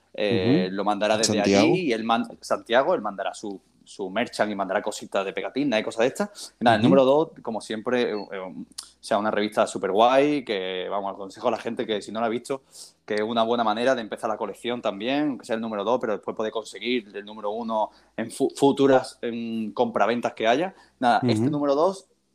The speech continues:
Speaker 1: eh, creo que fue un número, el número dos fue, estuvo bastante guay porque fue una entrevista a, a una persona como él, Vara, eh,
Speaker 2: Ujú.
Speaker 1: que es muy referente aquí en España.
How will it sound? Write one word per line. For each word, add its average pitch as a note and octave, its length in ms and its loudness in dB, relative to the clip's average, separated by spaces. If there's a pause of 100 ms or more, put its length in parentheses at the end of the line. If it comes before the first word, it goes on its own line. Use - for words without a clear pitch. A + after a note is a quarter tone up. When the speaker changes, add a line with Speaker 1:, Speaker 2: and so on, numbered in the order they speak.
(100)
Speaker 1:
eh, G2+ 600 -10 (360)
creo D3+ 240 4
que D3+ 140 2
fue D3 160 0
un D3 60 -2
número, C#3+ 340 4
el B2 100 2
número C#3 200 -2
dos C3 120 -4
fue, D3 120 0
estuvo C#3+ 200 -2
bastante C3+ 280 0
guay C3 180 2
porque C3 280 0 (240)
fue - 120 -6
una C3+ 60 4
entrevista C3 680 6
a, G2 440 -2
a F#2+ 40 -4
una A2 180 -12
persona A2+ 360 -12
como A2 240 -6
él, G#2+ 80 -8
Vara, A#2 320 0 (420)
eh, G#2 520 -2
Speaker 2:
Ujú. E3 100 2
Speaker 1:
que G3+ 80 -4
es G2+ 100 -12
muy B2+ 320 -2
referente A2+ 480 -4
aquí G#2 120 -4
en G2+ 60 -6
España. B2 460 0